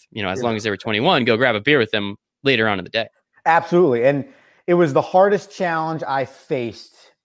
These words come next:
Speaker 2: the weeks leading up to what I was gonna do with that job, with that first meeting.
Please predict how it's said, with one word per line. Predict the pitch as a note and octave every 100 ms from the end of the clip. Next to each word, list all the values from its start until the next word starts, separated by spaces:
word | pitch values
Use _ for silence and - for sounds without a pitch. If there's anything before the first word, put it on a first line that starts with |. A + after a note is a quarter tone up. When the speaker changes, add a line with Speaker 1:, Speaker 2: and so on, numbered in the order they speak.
| _
Speaker 2:
the | A#2+ B2+
weeks | B2 C#3+ D#3 -
leading | C#3+ D3 C#3 C3
up | C3
to | - B2+
what | A#2+
I | B2+ A#2+
was | A2
gonna | A#2+ A2+
do | G2+ A2+ A2
with | G#2 A#2+ -
that | A#2+ G2+
job, | G#2 A2 A2 G2+
with | D3
that | A3 - -
first | E3 C3+
meeting. | B2 B2 C#3 B2 E2